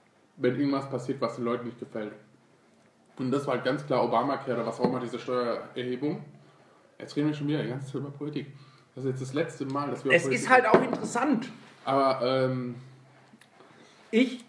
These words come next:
Speaker 1: das Problem ist, die Leute sind halt unzufrieden. Und die Unzufriedenheit zeigen sie ja in Formen, indem sie die A F D wählen, weil die A F D ganz klar die einzige Partei, die sich wirklich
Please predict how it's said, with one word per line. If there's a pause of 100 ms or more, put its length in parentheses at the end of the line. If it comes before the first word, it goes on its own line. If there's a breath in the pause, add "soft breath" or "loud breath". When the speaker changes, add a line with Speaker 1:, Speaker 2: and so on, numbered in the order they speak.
Speaker 1:
das
Problem
ist,
die
Leute
sind
halt
unzufrieden.
Und
die
Unzufriedenheit
zeigen
sie
ja
in
Formen,
indem
sie
die
A
F
D
wählen,
weil
die
A
F
D
ganz
klar
die
einzige
Partei,
die
sich
wirklich